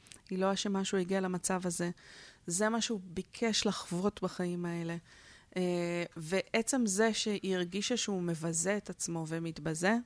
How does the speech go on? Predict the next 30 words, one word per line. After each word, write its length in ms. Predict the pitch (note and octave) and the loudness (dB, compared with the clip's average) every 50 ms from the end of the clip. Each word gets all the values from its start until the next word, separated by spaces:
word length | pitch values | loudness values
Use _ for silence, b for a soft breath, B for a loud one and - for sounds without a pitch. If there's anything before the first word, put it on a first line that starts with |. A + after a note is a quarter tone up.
| - - | -4 -4
זה 140 | F3 E3 | -4 -2
בגלל 280 | E3 F3 D#3 E3+ F3 F3+ | -2 -2 -2 -2 -2 -2
שהיא 380 | F3 - F3 D#3+ E3 F#3 G3+ G#3+ | -2 -2 -4 -4 -2 -2 -2 0
מרגישה 480 | G#3 G3 F3+ D#3+ F3 - - E3+ E3+ | 0 -2 -4 -4 -6 -6 -4 -4 -4
ככה. 300 | - - - - - E3+ E3+ - B B B B B B B B B | -4 -4 -8 -6 -6 -6 -8 -8 B B B B B B B B B
היא 100 | - G3+ | 0 2
מרגישה, 640 | G3+ G3 F#3+ F3+ F3 F3+ F3 - G3+ G3 G3 G3 G3 - - - | 2 2 2 2 0 -2 0 2 4 4 4 4 2 -2 -6 -4
אה, 60 | - F3 E3+ E3 E3 D#3+ D#3+ E3 E3 - - F3+ - - - | -2 0 0 0 -2 -2 -4 -4 -6 -8 -10 -14 -14 -8 -4
היא 80 | F#3 | -2
מרגישה 360 | F3+ F3+ F3 E3+ E3+ - A3 G3+ | -2 -2 -2 -2 0 0 0 0
צער, 640 | - - - - G#3 G#3 - - E3 E3 D#3 D#3 D#3+ - B B B B B B B B B B | 2 2 4 6 6 6 6 4 2 0 0 -2 -6 -8 B B B B B B B B B B
ואולי 840 | E3 E3 E3 F#3 F#3+ F#3 F#3 - - - G3+ G3+ G#3 G#3+ A3 G#3+ | -10 -4 0 2 2 2 2 0 -2 0 2 4 6 6 6 4
טיפה 380 | - - G#3+ - G#3+ G#3 - - | 2 -2 -2 2 2 2 2 2
אשמה 380 | F3+ - - - G3 F#3+ F#3+ F3+ F3+ - - - | 2 0 2 2 4 4 4 2 0 -6 -8 -4
על 260 | - F3+ F3+ F3 - - - _ | 0 0 0 0 -2 -4 -6 _
איך 220 | - G3+ F#3+ - - | -2 -2 -2 0 -2
שהוא, 540 | - - G3 F3+ - F#3 F#3+ F#3+ F3+ F3+ - - - | 0 0 0 0 0 0 0 0 0 -2 -4 -6 -4
אה, 60 | F#3 F3 E3+ E3+ E3 E3 E3 E3 | -2 -2 -2 -2 -4 -4 -4 -6
שהוא 220 | E3 - - F3 E3+ | -4 -2 -2 -2 -2
חי 340 | - - - G3+ G3+ G3 F#3 | -4 -2 0 2 2 2 2
בימים 400 | - F#3 F3 E3 E3+ E3 E3 D#3+ | 0 0 -2 0 0 0 -2 0
אלה. 260 | - E3+ E3 D#3+ D#3+ E3 - B B B B B B B B B B B | 0 0 0 2 0 0 -4 B B B B B B B B B B B
אה, 180 | F3 E3+ E3 E3+ | 2 4 4 4
זה 140 | D#3 F3+ F3 | 4 2 0
כואב 380 | - - - - A#3 A#3 A3 F#3+ | 2 0 2 4 4 4 4 2
לה, 120 | F3 F3 E3 - - - - - - | 0 -2 -4 -6 -12 -20 -16 -4 0
וזה 240 | F3+ F3+ E3+ F3+ F3 | 0 2 2 2 0
כמובן 560 | - - F#3+ F#3+ F#3 F3+ F3+ F#3 G3+ G#3+ G#3+ | 0 -2 -2 -2 -2 -2 0 4 4 4 4
שזה 280 | G3+ - A3+ G3+ G3 G3 | 4 2 0 0 0 0
מובן 500 | F#3+ F#3 F3+ F3 F3 F#3+ F#3+ F#3+ G3 | 0 0 -2 2 4 4 4 4 4